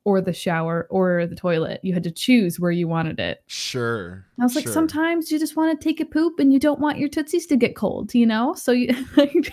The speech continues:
Speaker 2: Here's
Speaker 1: put on a
Speaker 2: my
Speaker 1: six-foot
Speaker 2: thing.
Speaker 1: rug.
Speaker 2: Here's my thing, and I don't care what you say as a dude. At some point in time, you're going to get some sort of split stream dribble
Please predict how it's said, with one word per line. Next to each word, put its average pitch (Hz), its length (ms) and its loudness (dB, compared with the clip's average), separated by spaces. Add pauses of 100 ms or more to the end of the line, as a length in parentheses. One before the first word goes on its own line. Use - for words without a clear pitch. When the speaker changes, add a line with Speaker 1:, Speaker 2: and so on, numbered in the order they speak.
(420)
Speaker 2:
Here's 294 460 0
Speaker 1:
put 226 60 -2
on 220 60 2
a 208 40 2
Speaker 2:
my 208 200 4
Speaker 1:
six-foot 415 120 0 (220)
Speaker 2:
thing. - 100 -6
Speaker 1:
rug. 359 300 -2 (380)
Speaker 2:
Here's 196 380 -2
my 196 200 -2
thing, 131 340 -6
and 131 160 -4
I 151 200 2
don't 214 260 0
care 123 600 0 (180)
what 120 420 -4
you 160 140 -4
say 120 480 0 (100)
as 120 320 0
a 143 60 -4
dude. 92 480 -8 (420)
At 139 220 0
some 170 340 0
point 220 280 -2
in 185 120 -4
time, 143 420 0
you're 135 280 -2
going 175 320 -4
to 185 180 -6
get 139 400 -2
some 139 300 -4
sort 156 280 -2
of 131 120 -6
split 165 360 -4
stream 208 440 -6
dribble 123 640 0